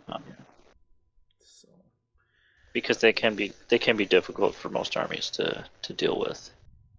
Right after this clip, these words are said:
Speaker 2: Mm-hmm.
Speaker 1: So it, it, it, it almost adds a challenge that's, uh, that, that modifies the game a little bit too much in certain cases,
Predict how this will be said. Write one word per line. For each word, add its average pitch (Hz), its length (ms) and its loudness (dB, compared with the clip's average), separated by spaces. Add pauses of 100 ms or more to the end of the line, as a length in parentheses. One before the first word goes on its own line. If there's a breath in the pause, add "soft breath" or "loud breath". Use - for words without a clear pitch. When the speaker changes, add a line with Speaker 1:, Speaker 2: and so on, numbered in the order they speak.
(260)
Speaker 2:
Mm-hmm. 113 100 -14
Speaker 1:
So - 260 4
it, - 160 0
it, - 280 -6
it, - 220 -10
it 110 60 0
almost 104 280 4
adds 101 260 6
a 92 40 -2
challenge 92 640 2
that's, - 320 -4
uh, - 260 -2 (760)
that, - 260 -14
that - 160 2
modifies 104 560 6
the - 80 -6
game 95 260 -2
a 107 60 2
little 107 180 2
bit 107 180 -4
too - 140 -2
much 107 300 0
in 104 80 -12
certain - 300 -2
cases, - 560 0